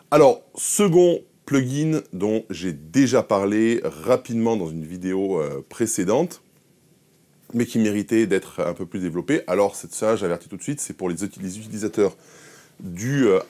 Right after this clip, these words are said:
de hardware, et ceux qui ont, euh, des, que, ceux qui fonctionnent cent pour cent in the box, je, vous pouvez passer directement à l'étape suivante. C'est le Session Recall, qui est donc un logiciel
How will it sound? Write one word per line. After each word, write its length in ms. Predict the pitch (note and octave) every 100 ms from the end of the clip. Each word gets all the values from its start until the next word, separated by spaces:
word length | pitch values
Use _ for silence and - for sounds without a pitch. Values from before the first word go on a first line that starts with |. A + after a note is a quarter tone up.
| G2
de 100 | G#2
hardware, 560 | A2 G#2 A2 C3+ D3+ -
et 260 | E2 E2 D#2+
ceux 160 | -
qui 160 | - G#2
ont, 320 | F#2+ F#2+ D#2
euh, 60 | C#2+
des, 140 | E2
que, 200 | - F#2
ceux 160 | - G2+
qui 120 | G#2+
fonctionnent 340 | - - G2+
cent 160 | - G2
pour 140 | -
cent 100 | -
in 80 | F2
the 80 | E2
box, 340 | E2 G#2 - -
je, 100 | E2+
vous 160 | E2
pouvez 200 | F#2+ G#2
passer 260 | F#2 F#2 G2+
directement 480 | F2+ F#2 - G2 G2 - - - - _ G2
à 200 | G#2 -
l'étape 380 | F2 F2 G2 -
suivante. 520 | - F#2 D3+ F#3+ - _ - - -
C'est 480 | - - D3 D#3+ D#3+
le 440 | A2+ G2+ B2+ D3 -
Session 640 | - - B2 - D3 D3 -
Recall, 640 | D#2+ E2 A#2 - A#2 F2
qui 180 | - - -
est 40 | E2
donc 280 | E2 E2+
un 260 | D#2 D2 D2 -
logiciel 800 | D#2+ B2+ C3 A2+ - G2+ C#3+